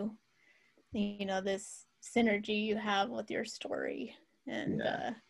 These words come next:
Speaker 1: that give and take of, like, molding the story, but then also, like, having it push back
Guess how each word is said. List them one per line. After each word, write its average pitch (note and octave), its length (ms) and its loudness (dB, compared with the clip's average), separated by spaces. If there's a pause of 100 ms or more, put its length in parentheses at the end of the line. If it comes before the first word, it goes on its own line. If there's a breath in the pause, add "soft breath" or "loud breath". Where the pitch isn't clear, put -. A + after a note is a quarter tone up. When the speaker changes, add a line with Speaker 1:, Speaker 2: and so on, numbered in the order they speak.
(160)
Speaker 1:
that A#3 200 2
give A#3+ 140 12
and G#3+ 140 4
take G3+ 340 4
of, G3+ 160 2
like, G3+ 400 4 (720 soft breath)
molding A3+ 480 8
the G#3+ 100 6
story, G#3 500 10
but G#3+ 220 4
then G#3 200 8
also, G3+ 840 6
like, G#3+ 200 2
having A3 320 4
it - 160 0
push G#3+ 320 0
back G3+ 380 6